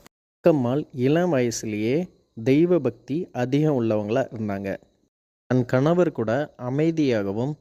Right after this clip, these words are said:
சந்தோஷமாகவும் வாழ்க்கை நடத்திக்கிட்டு வந்தாங்க. ஒரு நாள் விபத்தின் காரணமாக அக்கம்மாளின் கணவர் இறந்து விட்டார். கேட்ட அக்கம்மாள் மிகவும் வருத்தப்பட்டார். கணவன் சென்ற இடத்திற்கு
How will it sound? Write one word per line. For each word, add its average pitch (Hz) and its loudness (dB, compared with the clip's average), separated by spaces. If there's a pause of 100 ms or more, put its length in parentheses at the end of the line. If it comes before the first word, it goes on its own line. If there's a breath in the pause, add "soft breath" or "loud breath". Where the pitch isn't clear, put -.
சந்தோஷமாகவும் 120 -2 (100)
வாழ்க்கை 117 0
நடத்திக்கிட்டு 107 -2
வந்தாங்க. 98 -4 (800)
ஒரு 151 8
நாள் 135 -2 (300)
விபத்தின் 170 -2
காரணமாக 113 -2 (280)
அக்கம்மாளின் 120 0
கணவர் 117 -2 (320)
இறந்து 120 2
விட்டார். 101 -4 (680)
கேட்ட 143 4
அக்கம்மாள் 123 0 (280)
மிகவும் 131 2 (220)
வருத்தப்பட்டார். 110 -2 (320)
கணவன் 165 4
சென்ற 131 -2
இடத்திற்கு 120 -4